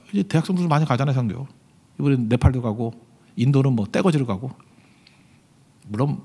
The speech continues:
약간 포기한 애들이 좀 있죠. 그렇지만 다 포기도 아니에요. 그러-, 그렇게 가잖아요. 그게 가능한 거죠.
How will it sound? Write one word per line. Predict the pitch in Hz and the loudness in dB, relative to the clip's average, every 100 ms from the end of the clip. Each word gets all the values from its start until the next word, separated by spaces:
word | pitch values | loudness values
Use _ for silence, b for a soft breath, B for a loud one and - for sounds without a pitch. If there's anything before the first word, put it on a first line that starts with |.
| - | -12
약간 | - 156 | -4 -2
포기한 | - 220 202 180 | 0 2 4 2
애들이 | 123 139 | 2 -2
좀 | 151 165 | -2 -2
있죠. | - - 98 123 | -2 -4 -4 -6
그렇지만 | - - 120 120 92 107 b b b b b b b - | -8 0 0 2 -2 -6 b b b b b b b -8
다 | 95 | -4
포기도 | 95 - 156 104 | -4 0 0 0
아니에요. | 98 117 170 95 110 139 - - _ b b b b _ - - | -2 0 0 -2 -6 -10 -16 -20 _ b b b b _ -10 0
그러-, | 220 226 | 0 0
그렇게 | - 247 | -4 -2
가잖아요. | 180 214 208 180 208 117 101 - - _ _ | 2 4 4 4 2 -4 -8 -16 -20 _ _
그게 | 208 | -8
가능한 | 170 165 190 160 | 2 4 4 0
거죠. | 110 110 | -2 -6